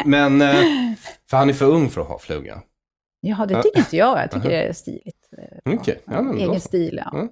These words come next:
Speaker 1: ja.
Speaker 2: Fast det är inte det viktiga.
Speaker 1: Ja,
Speaker 2: Det
Speaker 1: men
Speaker 2: viktiga är, är, är vad de säger, tycker jag.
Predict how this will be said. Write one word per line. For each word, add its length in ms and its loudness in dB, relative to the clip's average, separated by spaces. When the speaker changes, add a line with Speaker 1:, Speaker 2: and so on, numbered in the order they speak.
Speaker 1:
ja. 140 -4
Speaker 2:
Fast 120 -6
det 60 2
är 60 2
inte 160 -4
det 40 -6
viktiga. 340 -6
Speaker 1:
Ja, 120 -2
Speaker 2:
Det 120 4
Speaker 1:
men 100 6
Speaker 2:
viktiga 260 4
är, 500 4
är, 40 -2
är 180 0
vad 100 0
de 140 0
säger, 680 0
tycker 160 -2
jag. 180 -4